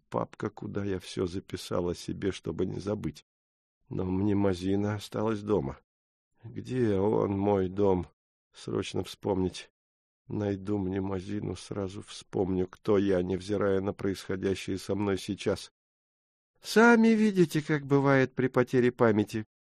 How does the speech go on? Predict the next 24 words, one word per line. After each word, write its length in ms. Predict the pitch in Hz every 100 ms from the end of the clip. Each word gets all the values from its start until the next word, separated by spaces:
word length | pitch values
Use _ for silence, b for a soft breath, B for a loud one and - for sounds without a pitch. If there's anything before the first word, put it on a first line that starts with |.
| _
Вам 400 | - 143 208 226 233
не 80 |
хватает 520 | 208 180 165 170 170 -
слов. 400 | - 127 127 _ _ _ _ _ _ _ _
Приходится 640 | 147 143 185 165 151 165
твердить 560 | 151 147 139 139 190 160
одно 320 | 117 120 143
и 100 | 147
то 220 | - 98
же. 160 | 101 110 _ _ _ _ _ _ _ _ _ _ _ _ _
Рене 360 | 85 117 135 139
пытается 600 | 139 131 131 127 - 127
сесть 360 | - 131 120 -
повыше, 500 | 123 131 135 - 113
но 200 | 120 120
головокружение 1120 | 113 117 113 110 113 107 131 127 117 113 - _ _ _
и 120 | 113
сильнейшая 760 | 107 120 113 120 117 - 113 110
мигрень 540 | 113 107 110 127 107
снова 560 | - - 120 113 104 98
валят 380 | 107 101 92
его 280 | 101 98 101
на 160 | 98 101
койку. 540 | - 95 76 - -